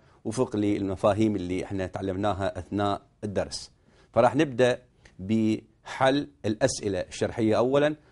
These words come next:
وثم ننتقل إلى المسائل، وتقدر تتابع وياي.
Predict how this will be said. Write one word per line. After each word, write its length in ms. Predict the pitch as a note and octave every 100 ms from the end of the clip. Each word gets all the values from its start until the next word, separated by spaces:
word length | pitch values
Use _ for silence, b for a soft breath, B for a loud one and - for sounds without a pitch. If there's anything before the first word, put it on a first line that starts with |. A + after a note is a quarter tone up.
| b -
وثم 320 | G#2+ A#2 A2
ننتقل 480 | B2 - G#2+ G2+ G2
إلى 100 | G#2+
المسائل، 460 | G#2 F#2+ - - D#2+ _ _ _ _ _ -
وتقدر 460 | C3 B2+ C3+ A#2+
تتابع 340 | G2+ G#2+ G2 F#2+
وياي. 440 | G2 G#2 C#3 F3+